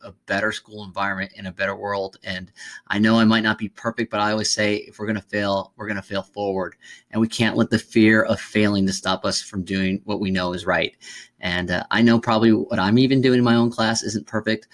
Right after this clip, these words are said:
but I'm gonna learn from it and grow and, uh, and, and keep trying on this process of ditching. And, you know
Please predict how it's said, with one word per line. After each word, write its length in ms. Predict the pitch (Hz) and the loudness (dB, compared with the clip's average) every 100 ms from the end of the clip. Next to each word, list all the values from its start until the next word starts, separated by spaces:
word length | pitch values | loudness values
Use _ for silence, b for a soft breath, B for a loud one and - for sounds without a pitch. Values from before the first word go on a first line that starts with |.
| B B - | B B -6
but 100 | 98 | 0
I'm 120 | 107 | 2
gonna 180 | 113 98 | 4 2
learn 180 | 98 104 | 0 -2
from 200 | 110 104 | -2 -2
it 160 | 98 | -4
and 160 | 98 92 | -8 -8
grow 440 | 95 92 92 90 B B B | -4 -2 -2 -4 B B B
and, 400 | 90 87 87 85 87 | -8 -6 -6 -8 -8
uh, 360 | 85 92 90 - 98 | -8 -6 -8 -6 -2
and, 120 | 92 | 0
and 100 | 95 | 2
keep 240 | - 120 | 0 0
trying 380 | - 104 107 101 | 0 2 2 2
on 120 | 92 | 2
this 180 | 95 - | 2 0
process 560 | - - 98 95 95 - | -4 -4 0 0 -2 -4
of 140 | 98 | -4
ditching. 440 | 95 - - - - B B B _ | -4 -2 -4 -6 -12 B B B _
And, 460 | 92 87 85 87 - | -4 -2 -2 -4 -6
you 100 | 95 | -6
know 340 | 80 80 82 | -4 -6 -8